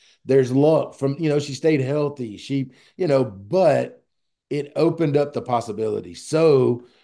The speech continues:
you know, dream big, man. Like, dream as big as you wanna be, and don't, don't, you know, sometimes we're,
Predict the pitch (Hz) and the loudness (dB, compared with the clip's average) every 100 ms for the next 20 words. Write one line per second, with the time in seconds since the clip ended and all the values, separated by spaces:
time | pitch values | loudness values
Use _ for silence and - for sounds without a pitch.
0 | - 120 123 123 123 123 123 - _ _ | -10 -4 -2 2 2 2 -2 -12 _ _
1 | _ - 160 170 110 117 104 92 101 110 | _ -6 -2 -2 0 -2 -2 -8 -10 -6
2 | 113 110 107 - _ - 175 214 151 120 | -2 -2 -4 -12 _ -2 2 4 2 2
3 | 156 143 127 131 127 143 110 117 107 107 | 2 2 0 0 -2 -4 -2 -2 -2 -2
4 | 139 113 131 139 - _ _ - 127 123 | -2 -2 -2 -2 -6 _ _ -12 -6 -4
5 | 127 147 143 135 127 110 117 113 104 | -2 -4 0 0 0 -4 -2 -2 -4